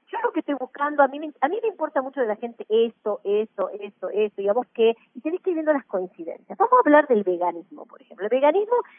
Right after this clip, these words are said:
te saca el noventa y nueve punto nueve por ciento de la gente para estar contigo. ¿Por qué? Porque mucha gente no es vegana, ¿verdad?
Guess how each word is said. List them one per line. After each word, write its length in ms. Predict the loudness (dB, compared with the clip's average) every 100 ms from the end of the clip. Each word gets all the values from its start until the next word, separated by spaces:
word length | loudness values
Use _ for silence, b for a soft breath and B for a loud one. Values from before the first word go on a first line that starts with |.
| _
te 120 | -6
saca 300 | 0 0 2
el 80 | 2
noventa 340 | 0 -4 -4 -4
y 60 |
nueve 280 | 0 0 0
punto 300 | -6 -6 -6
nueve 180 | -4 -6
por 140 | -8
ciento 220 | -12 -8 -6
de 80 |
la 80 | -6
gente 280 | -8 -10 -8
para 140 | -8
estar 240 | -8 -12 -12
contigo. 380 | -16 -20 _ _ _ _ _ _ b b b b
¿Por 200 | 4 8
qué? 180 | 6 8
Porque 380 | 4 4 2 2 -6
mucha 340 | -8 -6 -6 -8
gente 220 | -6 -6
no 60 |
es 60 | -4
vegana, 340 | -4 -4 -6
¿verdad? 280 | -8 -8 -10